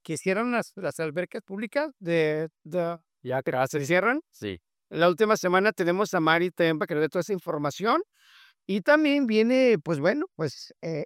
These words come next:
Speaker 1: el fin de semana feriado que mucha gente aprovecha para ir a los parques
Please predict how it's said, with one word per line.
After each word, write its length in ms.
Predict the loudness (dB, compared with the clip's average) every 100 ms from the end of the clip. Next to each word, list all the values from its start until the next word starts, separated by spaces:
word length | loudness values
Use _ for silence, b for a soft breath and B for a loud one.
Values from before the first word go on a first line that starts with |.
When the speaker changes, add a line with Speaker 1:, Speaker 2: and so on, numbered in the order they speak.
| -6
Speaker 1:
el 160 | -6 -4
fin 180 | -4 -4
de 80 |
semana 380 | -4 -2 -2 -2
feriado 500 | -4 -6 -6 -6 -8 -8
que 420 | -6 -4 -6 -10 _ _ _ _ _
mucha 220 | -6 -4
gente 240 | -2 -4 -6
aprovecha 380 | -6 -8 -6 -8
para 180 | -6 -6
ir 20 |
a 40 |
los 140 | -6 0
parques 500 | -2 0 -6 -8